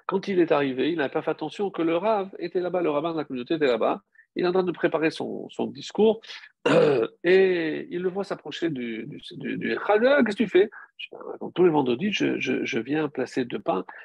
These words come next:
Mais pour qui tu te prends ? Mais tu n'es pas normal, ça va pas, tu mets du chametz, comment on va faire, et cetera. » Et il est en train de se disputer, qui arrive, le shamash. Et il voit le,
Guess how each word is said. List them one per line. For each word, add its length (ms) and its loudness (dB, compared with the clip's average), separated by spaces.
Mais 120 0
pour 180 -8
qui 60 -4
tu 100 -8
te 80 2
prends ? 320 0
Mais 120 2
tu 120 4
n'es 80 4
pas 140 2
normal, 520 2
ça 140 2
va 140 0
pas, 340 2
tu 100 -4
mets 100 4
du 140 -2
chametz, 580 -2
comment 180 0
on 40 -2
va 140 0
faire, 340 0
et 80 -6
cetera. » 360 2
Et 180 -4
il 60 0
est 40 4
en 60 2
train 140 0
de 40 -4
se 80 -4
disputer, 500 -4
qui 140 -2
arrive, 300 -2
le 80 0
shamash. 440 -6
Et 140 4
il 120 -2
voit 220 -2
le, 1080 2